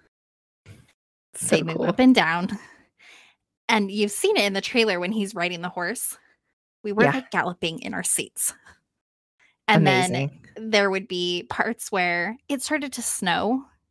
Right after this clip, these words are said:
Speaker 2: in the fucking
Speaker 1: <gasps>
Speaker 2: theater. There would, like, be, I had to turn the, the air off in the water because it kept, like, hitting in the back of my head.
Speaker 1: <gasps> Oh,
Speaker 2: But it would
Speaker 1: no.
Speaker 2: make, like, smells, like, when you would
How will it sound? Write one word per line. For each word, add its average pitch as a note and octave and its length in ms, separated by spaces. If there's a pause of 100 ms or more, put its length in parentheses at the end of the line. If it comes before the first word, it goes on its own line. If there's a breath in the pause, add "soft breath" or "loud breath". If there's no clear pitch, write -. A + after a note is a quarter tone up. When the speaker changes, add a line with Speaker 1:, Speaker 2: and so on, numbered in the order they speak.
Speaker 2:
in A3 100
the G3+ 60
fucking F3+ 420
Speaker 1:
<gasps> - 80
Speaker 2:
theater. D3 460 (920)
There G3 180
would, F#3 160 (120)
like, F3+ 280 (140)
be, G#3 180
I - 60
had B3+ 140
to A3+ 60
turn G#3+ 200
the, - 240
the F#3 260 (100)
air F3+ 320
off F#3+ 400 (380)
in G3+ 80
the E3+ 80
water E3+ 400
because G3+ 280
it - 120
kept, - 240
like, F#3+ 120
hitting F3 220
in F#3+ 80
the F#3+ 60
back F3+ 140
of G#3 60
my F#3 60
head. F3 260 (600)
Speaker 1:
<gasps> E4 220 (220)
Oh, E4+ 240
Speaker 2:
But D#4 200
it D#4 120
would G#3+ 100
Speaker 1:
no. G#3+ 60
Speaker 2:
make, G#3+ 200
like, G3+ 200
smells, G3 680 (540 soft breath)
like, F#3+ 160
when F3+ 140
you F3 180
would F3 220